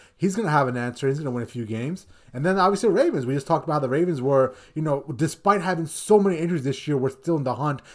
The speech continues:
in the middle of the season, and we're the number one seed, so they're not going away. I just, I just don't think,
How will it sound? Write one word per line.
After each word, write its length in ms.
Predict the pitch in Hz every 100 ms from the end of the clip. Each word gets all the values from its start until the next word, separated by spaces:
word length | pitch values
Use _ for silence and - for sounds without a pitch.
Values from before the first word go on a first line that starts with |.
| -
in 60 | 135
the 60 |
middle 180 | 143 151
of 80 | 123
the 40 |
season, 300 | 165 147 123
and 140 | 123 123
we're 60 |
the 60 | 123
number 200 | 127 127
one 260 | 127 123
seed, 240 | - 202 -
so 80 | 120
they're 80 |
not 160 | 185 202
going 220 | 117 110
away. 300 | 107 113 147 - - - -
I 140 | 254
just, 180 | 269 -
I 120 | 214
just 140 | 254 -
don't 160 | 285
think, 300 | 254 240 -